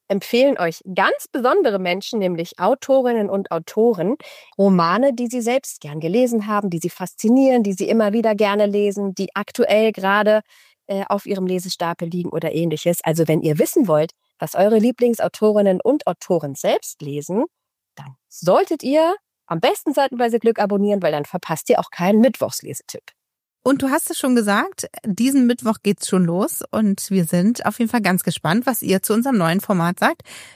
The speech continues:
Speaker 2: Wir freuen uns über Feedback, genau an die gleiche E-Mail-Adresse, an die ihr auch das Codewort sendet, buchclub at bilderfrau punkt de.
Speaker 1: Und jetzt, äh, liebe Hella, aus dem Studio ins Fitnessstudio.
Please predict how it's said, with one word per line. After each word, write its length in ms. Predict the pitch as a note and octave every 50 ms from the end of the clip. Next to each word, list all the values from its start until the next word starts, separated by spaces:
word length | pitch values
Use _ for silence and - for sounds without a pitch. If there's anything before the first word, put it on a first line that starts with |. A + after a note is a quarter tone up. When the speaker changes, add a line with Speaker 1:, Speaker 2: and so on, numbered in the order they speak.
| _ _ -
Speaker 2:
Wir 140 | - - -
freuen 220 | - F#3 F#3 F#3+
uns 80 | F#3 F#3+
über 200 | E3 E3+ D3+ D#3
Feedback, 520 | - - A3 G3+ _ - G3+ G#3 - - - _ - -
genau 440 | G3+ F3 - F#3+ F#3+ G3 G#3 B3 -
an 140 | - G#3 G3+
die 80 | G3 F3+
gleiche 340 | F3 E3+ F3 F#3 - -
E-Mail-Adresse, 580 | - - F3 F3 E3 F3 E3+ E3 F3 - - -
an 160 | - E3+ E3
die 160 | D#3 F3 E3
ihr 260 | - - - - - -
auch 80 | -
das 260 | - - B3 - -
Codewort 440 | - - F3+ D#3+ - - - D3 -
sendet, 300 | - E3 F#3+ A3 A#3+ _ - -
buchclub 460 | F3+ A#3+ D#4+ - - F4 D#4+ - -
at 200 | E4+ - - -
bilderfrau 480 | - E3 - F3+ F3 - - D3 D#3 F3 -
punkt 260 | - - G#3 G3+ -
de. 220 | - - - - - _ _ _ _ _ _ _ _ _ _ -
Speaker 1:
Und 140 | A3 G#3
jetzt, 320 | G3+ A#3 - - - - _ _ _ -
äh, 80 | - A3+
liebe 340 | A3 A3 B3+ B3+ C4+ A#3 C4+
Hella, 540 | C4 C4 B3 A#3+ A3+ G#3+ G#3+ G#3+ G#3+ G#3+ -
aus 220 | - A3+ B3 -
dem 120 | - C4 B3
Studio 440 | - - A#3+ A#3 A3 A3 A#3 A3+ A3+
ins 320 | - A#3 B3+ B3 - -
Fitnessstudio. 1080 | - D4+ E4 - C4+ A3+ F#3 - - - - G3 F3 F3 D#3+ D#3+ D#3 D#3+ D#3+ E3 A3